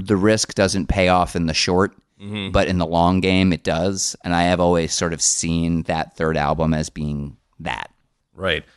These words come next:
Speaker 2: And, you know, Kelly Clarkson career sh-, like, really should have died with the first album because that,
Speaker 1: Mm-hmm.
Speaker 2: that album's not good, and they gave her a lot
Speaker 1: No.
Speaker 2: of crappy songs.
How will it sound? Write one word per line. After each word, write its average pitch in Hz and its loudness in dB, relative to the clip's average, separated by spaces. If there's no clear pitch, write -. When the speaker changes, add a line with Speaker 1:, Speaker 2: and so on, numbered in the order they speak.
Speaker 2:
And, 107 0
you 120 -6
know, 104 2
Kelly 143 2
Clarkson 95 0
career 113 2
sh-, - -8
like, 92 -8
really 104 2
should 101 -2
have 85 -8
died 92 0
with 95 -6
the - -16
first 85 -8
album 85 -4
because 87 -8
that, - -8
Speaker 1:
Mm-hmm. 113 0
Speaker 2:
that 80 -14
album's 78 -12
not 82 -12
good, 135 0
and 95 -4
they 95 -2
gave 95 -2
her 95 0
a 90 2
lot 92 2
Speaker 1:
No. 82 0
Speaker 2:
of 73 -6
crappy 95 -2
songs. 120 2